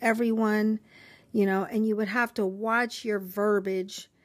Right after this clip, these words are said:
and make sure what you're saying doesn't come off as offensive also. So the second one is called the thinker.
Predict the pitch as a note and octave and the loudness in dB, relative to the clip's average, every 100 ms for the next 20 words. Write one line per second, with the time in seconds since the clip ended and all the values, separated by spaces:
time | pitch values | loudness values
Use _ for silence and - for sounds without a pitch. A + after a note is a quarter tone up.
0 | _ _ _ B3 G#3+ G#3+ A3 G#3+ - - | _ _ _ -2 0 2 2 -2 -6 0
1 | G#3+ G#3 G#3 G#3 - A3 G#3+ A3 G3+ F#3+ | 2 2 2 0 -2 -4 -4 -2 -4 -4
2 | - A#3+ A#3 A3 G#3+ A3 A3 - _ - | -4 0 2 2 2 0 -2 -6 _ -6
3 | G#3 G#3 G3+ - A3+ G3 F#3 F3+ F#3+ F#3 | -2 -2 -4 -4 -4 -2 -2 -4 -6 -6
4 | F#3+ F3+ F#3+ F3+ - F#3 - - G3 F#3+ | -8 -8 -6 -6 -8 -12 -14 -10 -8 -8
5 | F3+ - A#2+ A#3 A3+ _ _ _ _ _ | -8 -10 -12 -14 -18 _ _ _ _ _
6 | - - - - - F#4 F#4 B3+ G3+ G3+ | -18 -18 -20 -20 -4 2 4 4 2 -2
7 | G#3+ A#3+ - F4+ F#4 F#4 B3+ B3 B3 C4 | -2 -2 4 4 6 4 4 2 4 4
8 | - A#3 A3+ - - A3+ A3 A3 A3+ G#3 | 6 4 4 2 4 6 6 6 2 2
9 | - C4+ C4+ C4 G3 B2+ G#2+ A#3 | 6 10 10 8 2 0 -4 -8